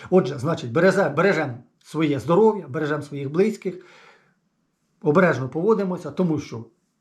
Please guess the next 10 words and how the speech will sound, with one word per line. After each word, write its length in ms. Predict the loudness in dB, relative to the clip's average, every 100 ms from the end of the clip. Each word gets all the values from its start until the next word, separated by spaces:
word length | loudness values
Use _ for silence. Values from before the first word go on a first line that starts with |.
| -6
їздять 600 | -2 0 -2 -8 -12 _ _ _ _ _
поліцаї, 760 | 4 4 4 0 0 -2 -10 -14 _ _ _ _ -4
поліцейські, 760 | 0 0 -2 -4 -4 -6 -8
вибачаюсь, 680 | -6 -4 -6 -6 -8 -10 -16 _
Т 120 | -4
Ц 160 | -2 -2
Кшники 580 | 0 0 -2 -6 -8 -6
б'ють, 380 | -4 -4 -4 -4
ламають, 500 | -2 -2 -2 -6 -12
убивають 600 | -8 -6 -2 -2 -2 -8